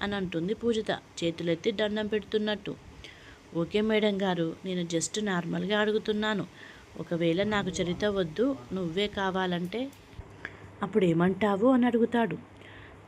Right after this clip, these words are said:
పూజిత కోపంగా లేచి నుంచొని, "వెళ్ళి ఏట్లో దూకమంటాను" అని అనేసి అక్కడి నుండి వెళ్ళిపోతుంది పూజిత. తర్వాత హర్షకు కాల్ రావడంతో, "సరే నేను ఇప్పుడే వస్తున్నాను" అని చెప్పి అక్కడి నుండి బయటకు వెళ్ళిపోతాడు.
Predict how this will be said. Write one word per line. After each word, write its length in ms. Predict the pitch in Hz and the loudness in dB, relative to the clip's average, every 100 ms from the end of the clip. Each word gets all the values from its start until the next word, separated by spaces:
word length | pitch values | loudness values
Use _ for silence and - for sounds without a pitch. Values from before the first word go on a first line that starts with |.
| - | -6
పూజిత 240 | 170 160 | -4 0
కోపంగా 640 | 196 196 175 170 175 175 208 | -2 2 0 2 0 2 2
లేచి 380 | 190 175 165 185 | 4 4 2 2
నుంచొని, 640 | 185 175 - 175 247 294 - - - - | 2 2 2 2 2 2 -2 -14 -20 -6
"వెళ్ళి 380 | 180 165 170 226 202 | 0 2 4 4 4
ఏట్లో 300 | 190 190 214 | 2 2 2
దూకమంటాను" 880 | 190 220 220 220 214 208 208 180 - | 4 4 4 2 2 2 0 0 -2
అని 160 | 180 | 0
అనేసి 500 | 196 170 170 - 254 - | 0 2 0 0 -2 -2
అక్కడి 280 | 185 - 180 | -4 -2 -2
నుండి 220 | 170 247 | 0 2
వెళ్ళిపోతుంది 680 | 247 220 202 180 160 180 208 | 2 2 2 0 -2 -4 -2
పూజిత. 460 | 269 240 226 175 - - - - - - - - | 0 0 0 -4 -6 -14 -20 -20 -20 -20 -20 -2
తర్వాత 400 | 185 160 165 170 | 0 2 0 -2
హర్షకు 440 | 180 180 180 180 202 | -4 -2 -4 -4 -4
కాల్ 320 | 196 180 160 | 0 0 2
రావడంతో, 680 | 170 165 165 160 156 254 269 - | 0 0 -2 -4 -2 -2 -2 -6
"సరే 420 | - - 151 196 202 | -10 -2 0 0 0
నేను 180 | 175 175 | -2 -2
ఇప్పుడే 280 | 156 175 202 | -2 -2 -2
వస్తున్నాను" 640 | 208 202 202 202 196 180 | -2 -4 -4 -2 -2 -4
అని 140 | 156 160 | -6 -6
చెప్పి 440 | - 156 240 277 - - - - | -8 -4 -2 -2 -4 -16 -18 -6
అక్కడి 300 | 180 - 185 | -6 -2 -2
నుండి 180 | 170 170 | 0 0
బయటకు 340 | 226 254 240 233 | 0 0 0 0
వెళ్ళిపోతాడు. 680 | 226 220 220 214 220 202 | 2 2 2 0 0 -2